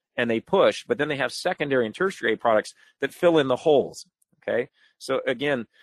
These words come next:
the biggest frustration is dealing with stuff you don't like. Well, start to look at what that is and start to figure out how you can cut it out. So working backwards, if I were to remove this,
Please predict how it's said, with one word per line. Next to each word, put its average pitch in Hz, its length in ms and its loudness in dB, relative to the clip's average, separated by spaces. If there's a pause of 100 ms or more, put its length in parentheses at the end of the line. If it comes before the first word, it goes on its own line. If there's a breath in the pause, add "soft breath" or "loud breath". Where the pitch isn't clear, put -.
(280 soft breath)
the 117 100 -8
biggest 165 300 0
frustration 139 560 -2
is 104 100 -6
dealing 135 320 -2
with 113 100 -4
stuff - 300 -2
you 104 180 -8
don't 120 220 0
like. 110 480 -2 (480)
Well, 123 100 -6
start 165 300 0
to 151 60 -2
look 143 200 0
at 110 100 0
what 127 160 2
that 120 120 2
is 123 140 0
and 107 100 -6
start 131 220 0
to 104 60 -10
figure 113 200 -2
out - 120 -2
how 113 120 0
you 104 140 -4
can 90 100 -16
cut 110 240 -2
it 95 80 -6
out. 104 300 0
So - 160 -8
working 107 400 -2
backwards, 107 680 -4
if 107 140 -6
I 123 80 2
were 131 100 4
to 117 80 0
remove 135 320 0
this, 98 240 -8